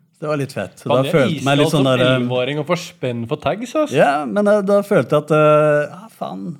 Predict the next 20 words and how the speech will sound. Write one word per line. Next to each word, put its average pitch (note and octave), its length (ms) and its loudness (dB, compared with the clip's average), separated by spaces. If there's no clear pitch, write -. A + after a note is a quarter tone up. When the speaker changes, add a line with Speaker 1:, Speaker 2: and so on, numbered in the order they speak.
Speaker 1:
det - 140 -10
her D3 240 -6
er, B2 140 -8
det D#3 160 -10
her - 160 -10
er - 60 -10
fett. - 320 -18
Tenk B2 200 -12
hvis B2+ 160 -12
jeg A#2+ 100 -6
kan B2 120 -8
holde G2+ 240 -8
på G2 120 -12
med G#2 120 -10
det A2 100 -10
her, - 160 -14
liksom." - 340 -14
Speaker 2:
Ja, F3+ 160 2
ja, A#3 120 -4
ja. - 20 -6